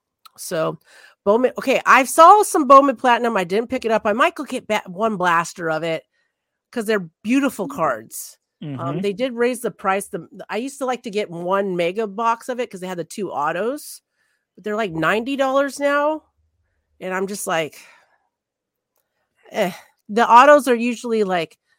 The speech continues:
Speaker 1: prospect cards that m-, might be good. I don't know. They're usu-, and they're stickers. So beautiful cards, but the price, nah, I might get a blaster of it and call it a day. If I even do that, I might just go on eBay and get my Bo Bichette's and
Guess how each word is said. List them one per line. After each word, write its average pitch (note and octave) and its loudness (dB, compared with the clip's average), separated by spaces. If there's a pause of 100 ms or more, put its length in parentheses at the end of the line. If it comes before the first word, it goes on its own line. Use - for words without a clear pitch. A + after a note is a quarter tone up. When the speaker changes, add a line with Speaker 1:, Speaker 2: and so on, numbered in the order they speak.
(260)
Speaker 1:
prospect G3+ 0
cards G3+ -2
that F3+ -4
m-, - -20 (480)
might G3 -8
be G#3+ -8
good. G#3 -2 (160)
I F3+ -2
don't C#3 -6
know. A#2+ -8
They're G#3 -2
usu-, A3+ -6
and G#3+ -4
they're A3 0
stickers. E3 -4
So G#3+ -2 (840)
beautiful C4+ -8
cards, G#3+ -2
but E3+ -4
the F3+ -10
price, G3+ -2 (240)
nah, E3+ -6 (120)
I G3+ -4
might G#3 0
get G3 -4
a F3 -4
blaster D3 -6
of C#3+ -4
it D3 -4
and D3+ -8 (160)
call D#3 -6
it D#3 -6
a D3 -10
day. D3 -4 (340)
If B3+ 0
I C4+ 6
even A#3 0
do G3 -2
that, C#3+ -2
I G3+ -2
might A3+ -2
just A3 -12
go F#3+ 0
on E3 -2 (140)
eBay E3 -4
and D#3 -6
get E3 -4
my D3+ -6 (140)
Bo D#3+ -6
Bichette's D#3 -6
and C#3+ -10